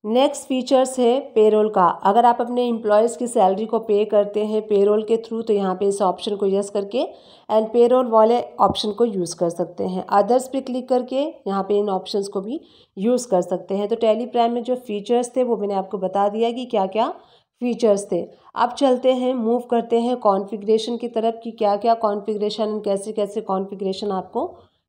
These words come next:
करना है। तो देखिए Tally Prime में जो कॉन्फ़िगरेशन का विंडो है वो every window पे चेंज हो जाता है। सपोज कीजिए आप कोई एंट्री कर रहे हैं तो वहाँ पे कॉन्फ़िगरेशन के ऑप्शंस अलग होंगे। अगर आप जीएसटी की रिपोर्ट्स पे काम कर रहे हैं तो वहाँ पे कॉन्फ़िगरेशन के ऑप्शन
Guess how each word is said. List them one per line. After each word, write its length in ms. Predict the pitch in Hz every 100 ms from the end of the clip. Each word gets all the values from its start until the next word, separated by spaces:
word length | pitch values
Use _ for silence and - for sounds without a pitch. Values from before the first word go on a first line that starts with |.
| -
करना 300 | 214 208 190
है। 100 | 208
तो 100 | 214
देखिए 260 | 247 254 277
Tally 340 | 240 208 233
Prime 220 | 233 233
में 80 | 233
जो 120 | 226 247
कॉन्फ़िगरेशन 840 | 208 208 214 240 226 226 240 247
का 140 | 240 240 214
विंडो 300 | 202 214 233
है 180 | 220 277 - - _ -
वो 180 | 202 277 285
every 360 | 226 220 233 285
window 300 | 233 226 233 233
पे 100 | 247
चेंज 360 | 247 226 202 208
हो 60 |
जाता 340 | 190 175 175 190
है। 140 | 196
सपोज 380 | 196 214 226 233
कीजिए 260 | 233 208 233
आप 140 | 220
कोई 180 | 220 233
एंट्री 380 | 226 185 180 226
कर 180 | 226 214
रहे 160 | 214
हैं 200 | 220 240 320 - - _
तो 80 | 214
वहाँ 260 | 220 247 285
पे 120 | 285
कॉन्फ़िगरेशन 720 | 277 233 240 240 240 233 247
के 100 | 240
ऑप्शंस 480 | 226 214 - 220 214 -
अलग 260 | 202 208 208
होंगे। 340 | 208 202 208 214 - - -
अगर 200 | 208 226
आप 160 | 202
जीएसटी 400 | 190 220 220 233
की 120 | 226
रिपोर्ट्स 460 | 208 196 202 208 -
पे 80 | -
काम 260 | 214 202 202
कर 140 | 208
रहे 140 | 202 208
हैं 140 | 220
तो 120 | 226 202
वहाँ 220 | 202 208
पे 120 | 226
कॉन्फ़िगरेशन 760 | 214 196 196 214 196 196 - 202
के 100 | 202
ऑप्शन 440 | 185 185 233 277